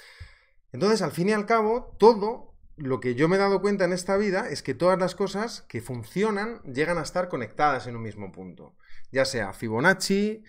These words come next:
ya sea el arte del Qigong, ya sea el yoga, ya sea la música, ya sea el arte, ya sea la ciencia, ya sea cualquier cosa. Todo lo que funciona tiene unas cualidades,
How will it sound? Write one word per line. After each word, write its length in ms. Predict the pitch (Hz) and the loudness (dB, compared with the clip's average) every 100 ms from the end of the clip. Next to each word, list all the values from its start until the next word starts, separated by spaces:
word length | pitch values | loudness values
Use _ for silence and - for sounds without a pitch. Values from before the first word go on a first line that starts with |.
| - - | -20 -6
ya 180 | 123 131 | -2 -2
sea 300 | - 110 107 | 0 -2 0
el 100 | 127 | 2
arte 280 | 156 151 160 | 0 0 0
del 180 | 160 | 0
Qigong, 580 | 147 160 156 208 208 196 | 0 -4 0 2 2 2
ya 140 | 123 113 | 0 -2
sea 240 | 135 131 | 0 0
el 120 | 127 | 0
yoga, 580 | 131 190 175 180 190 175 | 0 0 2 0 0 -2
ya 100 | 117 | -6
sea 160 | 113 127 | -6 -6
la 120 | 131 | -6
música, 760 | 143 180 - 180 180 185 190 185 - - - | -4 -6 -6 -6 0 2 0 -2 -14 -20 -6
ya 160 | 120 | -4
sea 220 | 120 135 127 | -2 0 2
el 80 | |
arte, 500 | 156 175 - 170 175 131 | 2 0 -2 -2 -2 -2
ya 120 | 110 | -6
sea 140 | 117 | -6
la 140 | 117 113 | -8 -8
ciencia, 540 | 135 156 151 143 143 | -6 -8 -6 -6 -4
ya 100 | 113 | -4
sea 140 | 120 | -8
cualquier 380 | 110 104 98 92 | -6 -8 -8 -12
cosa. 400 | 92 90 - - - - | -14 -14 -18 -20 -20 -4
Todo 320 | 170 180 190 | 0 0 0
lo 140 | 180 160 | -2 -4
que 100 | 165 | -6
funciona 640 | 175 165 180 190 180 233 - _ _ _ | -8 -8 -6 -4 -6 -10 -16 _ _ _
tiene 580 | 156 170 185 190 214 - _ _ - - _ _ | 0 2 2 -2 -6 -12 _ _ -20 -20 _ _
unas 320 | 143 165 165 | -2 0 0
cualidades, 960 | - 165 156 165 185 185 208 - - | 2 4 4 4 4 2 -2 -6 -14